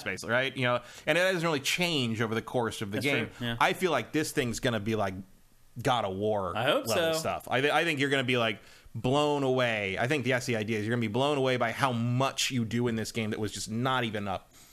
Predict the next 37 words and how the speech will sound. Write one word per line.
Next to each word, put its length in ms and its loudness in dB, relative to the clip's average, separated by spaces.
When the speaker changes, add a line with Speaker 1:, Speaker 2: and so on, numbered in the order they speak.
Speaker 1:
part 260 2
of 80 0
the 100 -2
world 360 2
Speaker 2:
It 60 2
was 60 2
almost 220 0
Speaker 1:
in 20 2
Speaker 2:
a 20 2
Speaker 1:
the 80 -6
first 40 0
Speaker 2:
borderline 340 2
Speaker 1:
one. 80 -2
Speaker 2:
adventure 400 -2
game, 260 -8
Speaker 1:
Yeah, 160 4
Speaker 2:
the 20 0
Speaker 1:
for 160 -2
Speaker 2:
last 100 -2
Speaker 1:
sure. 140 -2
Speaker 2:
one. 80 -2
Speaker 1:
Like, 140 0
I 120 2
think 220 -4
it's 100 0
Speaker 2:
Yeah. 60 -4
Speaker 1:
gonna 140 0
be 120 0
the 100 0
diff-, 240 -2
I'm 140 0
trying 200 -2
to 80 -2
come 240 -2
up 100 -4
with 100 -4
a, 140 -8